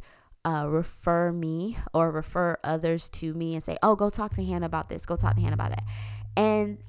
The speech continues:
I didn't go to school for health and wellness. I, you know, I've talked about taking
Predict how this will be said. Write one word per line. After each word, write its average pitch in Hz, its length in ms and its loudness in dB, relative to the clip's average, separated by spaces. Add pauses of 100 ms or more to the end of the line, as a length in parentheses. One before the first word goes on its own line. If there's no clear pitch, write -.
I 254 120 8
didn't 349 380 4
go 185 360 4
to 175 260 -6
school 165 560 0
for 156 480 -4 (160)
health 156 460 -4
and 156 140 -6
wellness. 151 540 -6 (120)
I, 156 500 -6
you - 80 -8
know, 156 240 -2 (340)
I've 165 300 4
talked 196 360 0
about 190 460 0
taking 185 600 -2